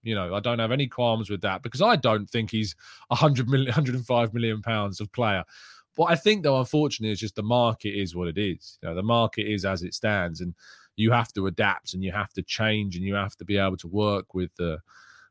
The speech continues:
with what's going on. And whilst I agree with you, I don't think that, that Rice is worth a hundred and five million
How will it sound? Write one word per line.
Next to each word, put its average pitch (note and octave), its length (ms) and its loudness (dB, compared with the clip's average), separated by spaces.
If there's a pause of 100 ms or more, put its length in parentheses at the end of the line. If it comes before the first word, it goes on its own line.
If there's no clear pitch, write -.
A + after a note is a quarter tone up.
with F#2 160 -2
what's - 440 0 (180)
going G2+ 320 4
on. G#2+ 320 4
And F2+ 260 -4 (100)
whilst G#2+ 380 2
I G2+ 200 4
agree A#2+ 340 6
with G#2 100 4
you, G2+ 140 2
I G2 80 2
don't G#2 300 0
think G#2+ 400 -4
that, G2 240 -2 (800)
that G2+ 120 0
Rice G#2+ 380 2
is F#2+ 100 -4
worth A2 240 4
a G#2+ 60 -2
hundred G#2+ 180 0
and A2 120 -4
five A2 240 2
million C3 360 2